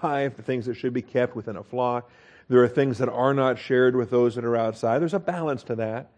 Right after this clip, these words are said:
But I think you can go to an extreme where everything is held, uh, top secret or, or higher, and, uh, and it's overclassified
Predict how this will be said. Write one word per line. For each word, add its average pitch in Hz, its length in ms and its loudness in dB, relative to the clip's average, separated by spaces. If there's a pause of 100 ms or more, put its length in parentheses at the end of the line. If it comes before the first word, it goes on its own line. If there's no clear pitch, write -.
(500)
But 127 80 6
I 131 60 8
think 156 240 2
you 143 80 2
can 143 100 -6
go 143 160 8
to 143 140 4
an 127 80 2
extreme 156 560 0
where 127 200 6
everything 147 440 4
is 117 120 -2
held, 120 380 2 (160)
uh, 110 320 -2 (320)
top 120 240 -4
secret 117 380 -4
or, 107 280 -4
or 104 120 -8
higher, 113 360 -6 (440)
and, 131 560 2
uh, 127 220 6
and 127 200 2
it's 120 120 -2
overclassified 123 1080 4